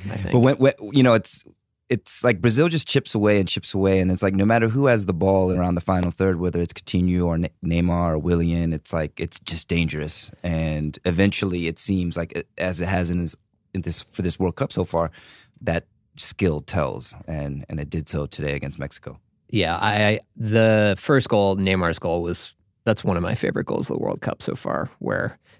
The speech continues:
Speaker 1: and it, it speaks to what you're saying, where, you know, Willian is nominally the right winger,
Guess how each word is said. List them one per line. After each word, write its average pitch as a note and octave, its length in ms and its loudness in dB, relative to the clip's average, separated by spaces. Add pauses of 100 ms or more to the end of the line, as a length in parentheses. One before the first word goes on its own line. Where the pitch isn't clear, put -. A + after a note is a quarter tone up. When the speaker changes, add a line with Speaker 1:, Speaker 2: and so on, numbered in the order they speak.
(120)
Speaker 1:
and A2 100 2
it, G#2 100 -2
it A#2 140 0
speaks - 300 0
to - 100 -2
what G2+ 100 2
you're F2 120 -2
saying, E2+ 380 0
where, F2+ 340 0
you A2+ 100 0
know, F#2 100 2
Willian F#2+ 520 2
is - 280 -4 (140)
nominally F#2 480 2
the E2+ 140 0
right F2 200 2
winger, F#2 520 0